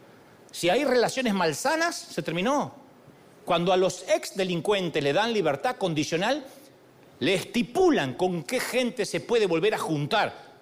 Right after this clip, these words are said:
porque hay probabilidades que repita un delito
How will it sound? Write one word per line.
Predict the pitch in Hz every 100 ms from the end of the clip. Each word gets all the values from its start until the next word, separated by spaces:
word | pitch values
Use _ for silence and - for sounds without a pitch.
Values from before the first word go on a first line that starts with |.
| -
porque | 156 151
hay | 240
probabilidades | 202 214 214 185 175 214 294 254
que | -
repita | 151 165 - 254 226
un | 185
delito | 175 294 226 165